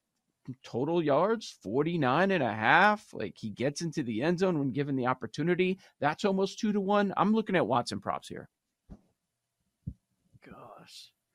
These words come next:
Speaker 2: I am not interested in this game at all. I don't think I like anything. I mean, what's worse, the
Speaker 1: Nothing?
Speaker 2: Packers being road favorites or the Raiders? <laughs> This is just another, just ew.
Speaker 1: It's bad.
Speaker 2: I'm not interested.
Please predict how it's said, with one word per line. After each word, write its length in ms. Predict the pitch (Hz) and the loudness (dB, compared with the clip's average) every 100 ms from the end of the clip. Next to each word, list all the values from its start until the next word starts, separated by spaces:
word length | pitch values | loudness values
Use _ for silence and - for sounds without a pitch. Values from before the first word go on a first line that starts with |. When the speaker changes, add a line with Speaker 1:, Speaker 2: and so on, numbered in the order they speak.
| _ _ _ _ _ - | _ _ _ _ _ -2
Speaker 2:
I 160 | 208 190 | 0 0
am 140 | 127 120 | -2 -10
not 280 | 123 113 | -14 -14
interested 540 | 160 165 - 160 165 160 | -16 -16 -16 -12 -10 -10
in 140 | 165 | -8
this 200 | 165 151 | -10 -10
game 600 | - 156 156 160 160 160 - - | -8 -8 -8 -10 -10 -14 -14 -6
at 280 | 151 139 - _ _ | -4 -4 -6 _ _
all. 920 | - 180 247 302 330 262 185 143 - _ | 0 6 10 12 12 12 10 6 -4 _
I 100 | 202 | 6
don't 180 | 262 285 | 6 4
think 160 | 247 226 | 0 0
I 80 | 208 | 2
like 300 | 185 165 170 | 2 0 -2
anything. 560 | 185 254 - 151 143 - _ _ - - | -2 -4 -6 -8 -10 -16 _ _ -8 -2
I 40 | |
mean, 240 | 277 349 285 | 2 2 4
what's 240 | 359 - | 2 2
worse, 380 | 262 269 226 - | 2 4 4 2
the 100 | - | 0
Speaker 1:
Nothing? 180 | 139 233 | 2 6
Speaker 2:
Packers 360 | 240 185 285 | 4 2 -8
being 240 | - 277 254 | -6 -6 -4
road 260 | 233 247 240 | 0 0 0
favorites 480 | - 240 233 240 233 | 0 0 0 -2 0
or 100 | 226 | -2
the 100 | 165 | -2
Raiders? 720 | 156 196 202 190 196 208 - | 0 0 0 0 -4 -6 -6
<laughs> 40 | 302 | -4
This 240 | 330 - | -4 -4
is 220 | 370 - | -6 -6
just 260 | - 427 - | -4 -4 -4
another, 420 | 220 214 214 226 226 | -4 0 0 0 -4
just 240 | - 185 - - | -14 -16 -18 -8
ew. 460 | 208 208 185 170 - _ _ | -6 -2 0 0 -4 _ _
Speaker 1:
It's 100 | - - | -20 -12
bad. 320 | 87 92 104 101 | -6 -2 0 4
Speaker 2:
I'm 220 | 190 185 | 2 2
not 280 | 170 143 143 | -2 -2 -6
interested. 720 | 147 - 160 - 175 156 | -10 -12 -16 -12 -8 -8